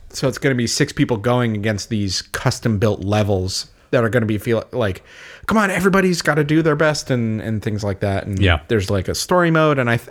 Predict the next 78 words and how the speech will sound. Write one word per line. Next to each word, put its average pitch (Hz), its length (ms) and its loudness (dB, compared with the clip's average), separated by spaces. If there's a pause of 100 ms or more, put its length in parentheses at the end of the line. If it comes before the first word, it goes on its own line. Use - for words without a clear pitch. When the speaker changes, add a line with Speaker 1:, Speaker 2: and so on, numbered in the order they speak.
Speaker 1:
I 110 60 -4
think - 420 -4
it 131 200 -2
could 143 140 0
be 120 120 0
really 107 260 0
fun. 107 260 -4
A 92 60 -6
lot 123 140 2
of 147 80 0
people 139 160 2
are 123 40 2
like, - 340 -6
"Ugh, - 40 -8 (160)
Overwatch 165 300 0
two, 156 180 0
they're 143 140 0
just 135 180 -4
trying 156 180 2
to, 143 100 4
like," 135 260 0 (580)
it's - 240 2
Speaker 2:
Milk 101 320 2
it. 139 60 4
Speaker 1:
basically 139 460 2 (100)
a 147 60 -2
forty 131 480 -2
dollar, 120 600 0
like, 104 340 -2
skin 123 720 0
upgrade 101 680 -2
Speaker 2:
Yeah, 95 360 2
they're 104 160 0
trying 104 140 0
to 98 60 2
Speaker 1:
pack. 92 80 0
Speaker 2:
milk 90 260 0
it. 95 100 0
I 180 140 2
Speaker 1:
But 165 80 2
Speaker 2:
get 107 160 0
Speaker 1:
it's, 95 60 0
Speaker 2:
it. 98 80 -6
I 107 100 -4
get 135 140 -2
Speaker 1:
they're 135 100 2
Speaker 2:
it. 117 60 -2
Speaker 1:
doing, 131 200 0
like, 113 160 0
a 110 60 -2
huge 110 480 0
story 104 280 0
mode, 92 200 -4
which 101 180 -4
is 98 120 -4
what 104 160 -4
I've 101 180 -6
really 98 460 -2
always 98 340 -6
wanted 113 300 -6
from 147 160 -4
Speaker 2:
Oh, - 60 -4
the 139 60 -4
Speaker 1:
Overwatch. 160 40 -2
Speaker 2:
story 175 320 -2
in 110 100 -4
that 98 160 0
is 85 160 -8
great. 104 460 -2
So 110 180 -2
I'm, 113 400 0
I'm 123 160 0
excited 110 460 0
for - 160 -6
that. 87 240 2
I 147 80 2
mean, 175 180 0
look, 170 200 -2